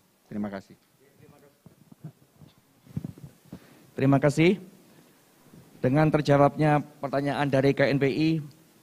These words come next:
Speaker 2: maka berakhirlah juga sesi tanya jawab pada hari ini.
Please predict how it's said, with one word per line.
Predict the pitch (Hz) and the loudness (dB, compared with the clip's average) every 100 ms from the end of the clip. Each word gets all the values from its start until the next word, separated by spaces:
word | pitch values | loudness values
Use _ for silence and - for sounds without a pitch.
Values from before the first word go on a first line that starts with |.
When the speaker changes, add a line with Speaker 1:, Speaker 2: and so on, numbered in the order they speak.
| _ _ _ _ - | _ _ _ _ -2
Speaker 2:
maka | 131 143 143 | 0 0 0
berakhirlah | 139 135 131 135 143 | -2 0 2 4 2
juga | 135 135 143 - | 0 -4 -4 -4
sesi | 139 151 | -6 -4
tanya | 139 135 131 | -2 -2 -2
jawab | 131 139 - | -2 -2 -4
pada | 127 127 | -4 -2
hari | 123 123 117 | -2 -4 -4
ini. | 110 | -6